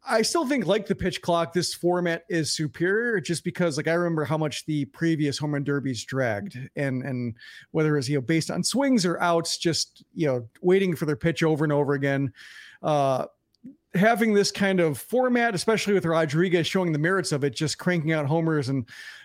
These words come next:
and amping up the crowd with this, with the pace he was going, like, there's a trade-off, you know, um, you know, that is certainly appreciated, but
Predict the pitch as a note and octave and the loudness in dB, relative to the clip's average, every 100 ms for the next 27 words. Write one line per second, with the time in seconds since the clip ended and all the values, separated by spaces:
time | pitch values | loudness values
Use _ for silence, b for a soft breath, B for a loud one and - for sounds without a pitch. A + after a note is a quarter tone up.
0 | B F3+ F3+ G3+ G3 F#3+ F#3 - - F#3 | B -6 -2 -2 0 0 0 -2 0 2
1 | F3+ D#3 D3 - - E3+ D#3+ - A3+ D4+ | 2 2 -2 -4 -4 -2 -2 -2 0 0
2 | - E3 A#2 C3 A#2 A#2+ - B B - | 0 0 0 -2 -2 -4 -8 B B -2
3 | F#3 - D#4+ D#4 - F3+ D#3 F3 G#3 A3 | -2 2 2 2 2 2 4 2 2 2
4 | F3 D3+ D3+ - D#3 C#3 B2+ B2 A2+ - | 2 0 -6 -2 0 0 -2 -4 -6 -2
5 | E3 D3 F#3 G#3+ F#3+ - F#3 E3+ D#3 - | 0 4 2 2 0 0 0 0 -2 -2
6 | E3 D#3 - D#3 D3+ F3 D3 D3+ | 2 2 2 0 0 0 0 -2